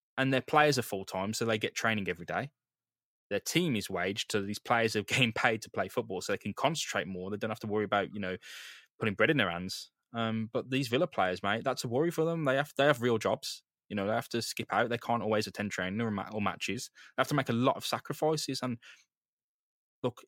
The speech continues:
there's the argument to be made, be made that that bonds the club, and that's why they're fighting so hard. But my God, I think money needs to back this team. And it's not a lot of money. You're talking fifteen, twenty grand a player for the, for the year,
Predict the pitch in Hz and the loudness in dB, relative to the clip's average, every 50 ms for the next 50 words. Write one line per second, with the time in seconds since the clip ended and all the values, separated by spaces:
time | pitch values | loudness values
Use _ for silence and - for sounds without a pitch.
0 | _ - 120 117 120 120 113 - 135 147 170 170 156 175 170 147 - 135 120 110 | _ -8 -2 2 2 4 6 6 8 8 8 8 6 4 0 0 2 2 2 4
1 | 104 107 107 - _ _ _ - 117 110 110 104 98 98 - 95 107 113 - - | 4 2 0 -2 _ _ _ -2 0 2 2 2 2 0 0 0 0 0 0 0
2 | - 101 101 104 104 - 117 - - 110 101 92 101 104 110 - - - 113 107 | 0 0 0 0 -2 -4 -6 -4 -2 -2 -2 -2 -2 -2 -2 -2 -2 -4 -2 -2
3 | 101 90 - - - 98 101 104 113 110 - 107 110 104 113 120 - _ - - | -2 -4 -4 -2 -2 0 0 0 -2 0 0 0 2 2 0 0 -2 _ -18 -20
4 | - - _ - 98 110 117 120 127 117 - 110 104 - - 98 107 110 - - | -20 -18 _ -8 -2 0 2 4 4 4 4 2 2 2 0 0 -2 -2 -2 -4
5 | 104 95 95 - - _ _ - 117 107 104 101 98 98 95 95 95 - 110 - | -8 -8 -8 -10 -14 _ _ -8 -4 -2 0 0 0 0 -2 -2 -2 -2 -2 -2
6 | 92 - - - 101 - - - 90 87 85 - _ - 110 104 - - 139 160 | -2 -4 -4 -10 -10 -8 -8 -8 -8 -10 -10 -12 _ -6 -6 -4 0 0 2 2
7 | 151 143 120 123 120 156 156 151 147 151 143 139 101 120 135 - - 139 135 139 | 4 4 4 4 4 2 0 0 0 0 0 -2 -2 -4 -4 -2 0 0 0 0
8 | - - 120 117 120 - - - - - - - - _ _ - - - 143 131 | -2 -2 -4 -4 -4 -8 -14 -20 -20 -20 -20 -20 -20 _ _ -6 -2 2 2 2
9 | - - - - 123 123 120 117 - - - 123 123 123 110 113 117 117 113 107 | 0 0 -2 0 0 2 0 0 0 0 0 2 2 2 2 2 2 4 2 2
10 | - - - 98 101 110 113 117 - _ _ _ _ _ _ _ - - 117 110 | 0 0 0 0 2 0 0 -2 -6 _ _ _ _ _ _ _ -8 -4 -4 -4
11 | 104 101 - _ - - 120 110 104 104 101 101 104 101 104 107 110 - | -4 -4 -8 _ 0 2 2 2 2 0 0 0 2 2 2 2 0 -2